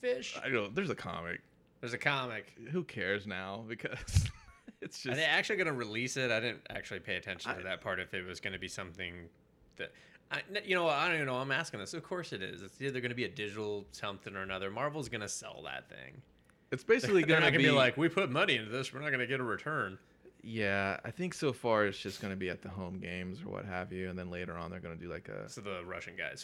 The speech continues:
Speaker 1: footing the bill.
Speaker 2: Yeah, he owns 'em.
Speaker 1: Yep.
Speaker 2: With, and Jay-Z owns a small percent, and, uh,
Speaker 1: Yep.
Speaker 2: There you go. What I was just gonna say is, uh, hey, look, Brooklyn, you got a team again.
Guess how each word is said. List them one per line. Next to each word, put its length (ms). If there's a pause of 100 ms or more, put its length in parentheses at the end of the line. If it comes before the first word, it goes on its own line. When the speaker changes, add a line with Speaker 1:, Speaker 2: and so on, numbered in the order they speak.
(100)
Speaker 1:
footing 220
the 160
bill. 180 (1000)
Speaker 2:
Yeah, 400 (480)
he 160
owns 280
'em. 240 (360)
Speaker 1:
Yep. 140 (120)
Speaker 2:
With, 140 (320)
and 200
Jay-Z 480
owns 220
a 80
small 280
percent, 500 (160)
and, 380
uh, 60 (420)
Speaker 1:
Yep. 120 (640)
Speaker 2:
There 140
you 40
go. 300 (160)
What 140
I 140
was 120
just 160
gonna 220
say 480 (760)
is, 300
uh, 340
hey, 460
look, 240
Brooklyn, 320
you 60
got 120
a 60
team 300
again. 500